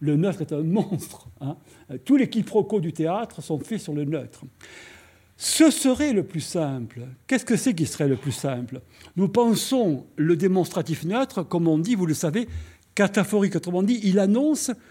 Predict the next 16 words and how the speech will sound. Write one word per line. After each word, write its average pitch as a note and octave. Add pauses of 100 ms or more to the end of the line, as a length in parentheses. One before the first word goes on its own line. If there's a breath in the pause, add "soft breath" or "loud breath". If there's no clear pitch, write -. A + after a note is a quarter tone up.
(300 loud breath)
euh, D3+
un F3
référent, G3+
un D#3
antécédent D#3
qui F#3+
se F3+
trouve B3+ (460)
après B3+
lui. C#3 (240 loud breath)
Ce -
serait G#3
le E3+
plus D#3
simple, B3+ (160 loud breath)
c'est-à-dire F#3